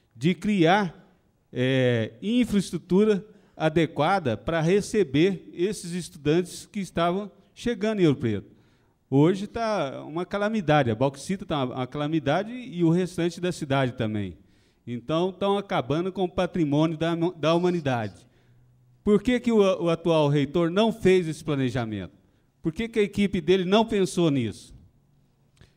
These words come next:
Eu, nós temos soluções para a questão, é, não só do estudante, mas pro professor e pro funcionário também.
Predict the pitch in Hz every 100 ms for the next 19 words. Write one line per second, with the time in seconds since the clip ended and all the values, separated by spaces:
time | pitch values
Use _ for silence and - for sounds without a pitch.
0 | _ _ _ _ _ 139 190 233 185 175
1 | 170 220 233 - 196 190 165 170 147 131
2 | 160 190 185 156 135 127 156 180 233 -
3 | - _ _ _ _ - 131 131 127 123
4 | 117 131 190 254 220 - 165 135 104 -
5 | - 139 147 147 147 120 147 247 - -
6 | - _ _ - 143 139 180 175 180 170
7 | 147 147 160 220 196 - 180 214 226 220
8 | 254 226 254 247 190 196 202 226 170 127
9 | 101